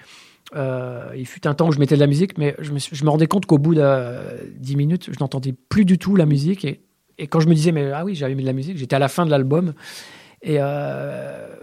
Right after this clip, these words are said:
donc voilà, je me suis dit, « Ça, ça sert à rien. » Je suis tellement, euh, il y a un moment donné, je suis concentré sur ce que j'écris.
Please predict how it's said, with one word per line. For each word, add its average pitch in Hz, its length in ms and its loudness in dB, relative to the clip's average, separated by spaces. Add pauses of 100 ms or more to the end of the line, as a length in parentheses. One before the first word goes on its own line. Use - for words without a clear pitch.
donc 160 160 2
voilà, 165 200 6
je 143 80 4
me 143 60 4
suis 156 140 -4
dit, « 156 80 2
Ça, 147 120 -4
ça - 240 -6
sert 135 160 -2
à 131 60 -2
rien. » 156 180 -4
Je 160 80 -10
suis - 80 -20
tellement, 175 420 2
euh, 143 220 -4 (220)
il 139 60 -10
y - 20 -4
a 143 40 -2
un 147 40 0
moment 151 100 2
donné, 180 120 6
je 190 60 0
suis 160 100 -6
concentré 165 400 0
sur 143 240 -2
ce - 40 -12
que 139 120 -6
j'écris. 147 300 -10